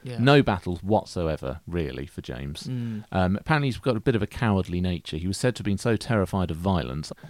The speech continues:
Speaker 2: that he wore thickly padded clothes for fear of being assassinated.
Speaker 1: He's got, and with great reason.
Speaker 2: Yes,
Speaker 1: Yeah.
Speaker 2: understandable.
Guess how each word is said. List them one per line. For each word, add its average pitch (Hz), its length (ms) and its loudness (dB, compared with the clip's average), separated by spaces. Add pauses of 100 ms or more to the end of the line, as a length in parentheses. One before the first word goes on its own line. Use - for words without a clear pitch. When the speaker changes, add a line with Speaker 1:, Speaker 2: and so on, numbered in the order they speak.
Speaker 2:
that 98 100 -2
he 92 80 2
wore 90 200 2
thickly - 560 -6
padded 87 360 -4
clothes - 600 -6 (180)
for - 80 -10
fear 85 220 -2
of 78 80 -6
being 82 160 -2
assassinated. - 680 -8 (200)
Speaker 1:
He's 208 180 -2
got, - 140 -4
and 196 360 -2
with 214 240 -6 (240)
great 220 460 -6
reason. 127 400 -8 (120)
Speaker 2:
Yes, - 380 2 (200)
Speaker 1:
Yeah. 170 180 -4
Speaker 2:
understandable. 95 640 2